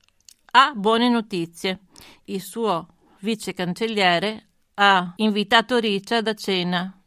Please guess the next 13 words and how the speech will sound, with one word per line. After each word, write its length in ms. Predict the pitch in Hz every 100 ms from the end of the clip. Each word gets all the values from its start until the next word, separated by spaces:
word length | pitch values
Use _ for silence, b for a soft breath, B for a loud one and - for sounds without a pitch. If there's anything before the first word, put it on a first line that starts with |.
| -
per 140 | 214
quella 320 | 214 202 185 214
sera 380 | - 185 190
alle 180 | 196 190
otto 560 | 180 165 - _ 185 175 _
per 300 | 214 185 170 b
offrirgli 600 | 254 - 226 180 175 220 196 -
una 240 | 196 208
cattedra 560 | 202 175 185 190 175 208
di 160 | 196
letteratura 800 | 208 208 202 214 208 202 240 214
inglese 560 | 254 233 180 170 202 208
all'università. 920 | 190 196 185 185 - 208 170 170